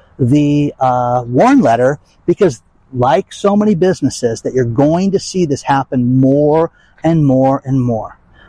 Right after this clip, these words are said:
They couldn't get financing, guys. And I'm telling you this right now.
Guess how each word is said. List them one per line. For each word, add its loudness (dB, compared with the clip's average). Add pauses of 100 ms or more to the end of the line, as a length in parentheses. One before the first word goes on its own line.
(140)
They -2
couldn't -2
get -4
financing, -4
guys. -6 (400)
And 2
I'm 0
telling 2
you 0
this -4
right -2
now. -4